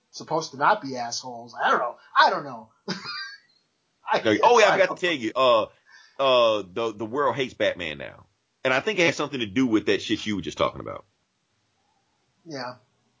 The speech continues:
Speaker 2: Yeah, it,
Speaker 1: Yeah.
Speaker 2: it's something to do with that. I, I, I didn't really get that. But, yeah, eh, eh, that's the thing. It's like, they're just,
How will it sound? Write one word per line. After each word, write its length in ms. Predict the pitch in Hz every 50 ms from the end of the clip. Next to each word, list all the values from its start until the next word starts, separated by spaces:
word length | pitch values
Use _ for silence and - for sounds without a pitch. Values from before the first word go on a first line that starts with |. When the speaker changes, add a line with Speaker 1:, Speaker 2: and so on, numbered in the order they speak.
| _ _ _ _ _ _ _ _ _ _ _ _ _ _ -
Speaker 2:
Yeah, 160 | 98 101 85 78
it, 80 | -
Speaker 1:
Yeah. 800 | 95 170 165 160 160 165 165 160 147 139 127 123 123 120 113 110 110 113
Speaker 2:
it's 140 | 117 110 -
something 260 | 156 151 127 127 107
to 20 |
do 120 | 98 95 87
with 140 | 85 -
that. 180 | - 85 82 78
I, 80 | 80 85 - 90 95
I, 80 | 85 85
I 40 | 90
didn't 140 | 92 87
really 120 | 85 82 78
get 140 | 82 80 -
that. 160 | 76 - -
But, 160 | 90 87 - - - - _
yeah, 180 | - 139 180 185
eh, 180 | 151 143 151 - 135
eh, 140 | 151 165 156 135 143 - _ -
that's 260 | 147 185 196 220 208
the 100 | 156 131
thing. 360 | - 139 123 123 123 123 123
It's 160 | - 127 127
like, 340 | 127 123 113 104 - - _ _ _ _ _ _ _ _ _ -
they're 220 | 117 135 131 127
just, 280 | 113 127 123 120 -